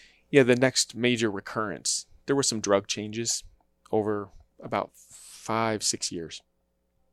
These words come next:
But, um, maintaining stability, worked every day, you know,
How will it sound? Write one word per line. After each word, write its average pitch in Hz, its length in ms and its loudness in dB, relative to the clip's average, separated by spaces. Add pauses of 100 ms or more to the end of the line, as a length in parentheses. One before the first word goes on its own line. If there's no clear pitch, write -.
(840)
But, 95 300 -4
um, 92 400 -4 (300)
maintaining 113 640 -10 (420)
stability, 110 560 0 (100)
worked - 360 -2
every 110 280 -6
day, 113 500 -2 (680)
you 101 120 -6
know, 104 300 -6